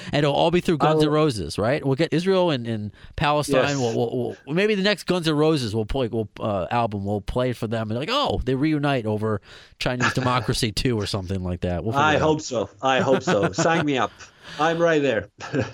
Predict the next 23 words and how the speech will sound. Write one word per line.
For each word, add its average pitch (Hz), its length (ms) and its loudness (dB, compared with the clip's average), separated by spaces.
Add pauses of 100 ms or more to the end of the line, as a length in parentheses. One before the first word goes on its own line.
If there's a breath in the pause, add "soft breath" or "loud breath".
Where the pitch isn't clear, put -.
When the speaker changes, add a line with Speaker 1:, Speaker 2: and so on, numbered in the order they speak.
(120)
Speaker 1:
So, 135 440 2
I 139 80 -2
mean, 131 160 -2
this 170 180 0
was 170 140 0
just 170 200 0
a, 110 320 2 (100)
again, 120 300 0
amazing, 117 460 -2
uh, 92 380 -4 (220)
cool 208 180 2
experience. 139 460 -2
I 127 100 0
know 135 180 2
you 127 200 2
were 131 120 2
really 120 240 2
excited 107 460 -2
to 110 80 -4
do 104 240 0
it, 101 120 -2
and, 98 280 -4
um, 92 480 -2